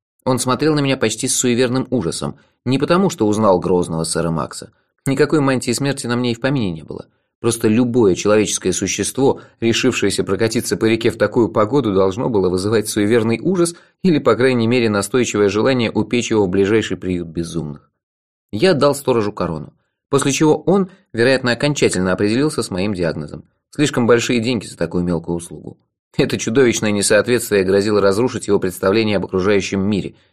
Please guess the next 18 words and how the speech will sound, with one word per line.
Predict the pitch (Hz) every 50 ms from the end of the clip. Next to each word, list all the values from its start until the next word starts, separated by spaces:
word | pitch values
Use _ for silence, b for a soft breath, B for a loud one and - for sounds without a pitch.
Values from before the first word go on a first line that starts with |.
| b -
безрадостный, | - 110 101 104 117 156 170 147 143 135 - 143 131
но | 113 113 120 110
драгоценный | 98 101 98 95 92 92 - 127 120 110 107 101
результат | 98 92 85 90 87 90 110 110 -
нескольких | 98 101 120 123 - - 123 - - 98 -
сотен | - - 90 90 87 90 87
лет | 85 85 82 80
жизни. | - - - - - - - _ _ _ _ _ _ _ _
Но | - 117 107 123 170 214 240
старик | - - 202 180 170 190 185 -
оказался | 170 - 175 151 147 151 147 - 151
крепким | - 123 120 110 113 - 131
орешком. | 127 107 98 98 - - 95 101 _ _ _ _ _ _ _ -
Похлопав | 196 196 - 170 180 214 - 156 - -
выцветшими | 120 147 160 160 - 127 - - 123 117 117
от | 117 117 117
времени | 123 120 113 107 107 101
глазами, | 92 98 98 95 90 90 98 104 127 151 175